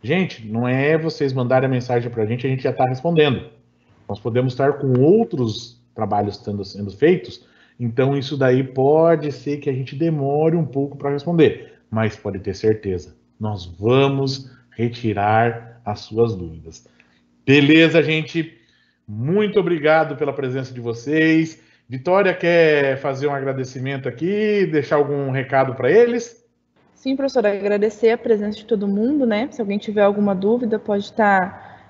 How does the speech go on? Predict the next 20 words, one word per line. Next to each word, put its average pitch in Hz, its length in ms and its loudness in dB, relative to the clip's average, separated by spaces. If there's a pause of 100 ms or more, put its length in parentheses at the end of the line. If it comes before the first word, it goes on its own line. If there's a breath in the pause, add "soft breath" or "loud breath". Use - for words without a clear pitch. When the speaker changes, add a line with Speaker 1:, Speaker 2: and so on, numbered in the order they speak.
Speaker 2:
entrando 196 300 0
em 190 80 -2
contato 202 680 0
e 240 80 2
perguntando 226 600 2
lá 196 80 2
através 190 420 0
do, 190 360 0
do 196 160 2
Whats 165 420 0
ou 190 120 0
do 196 80 -2
e-mail 220 400 2
também, 196 440 -4 (240)
do 196 180 -10
jeito 196 240 -4
que - 80 -20
preferirem. 208 680 -2 (1400)
Speaker 1:
Beleza, 220 540 4
gente? 233 500 -2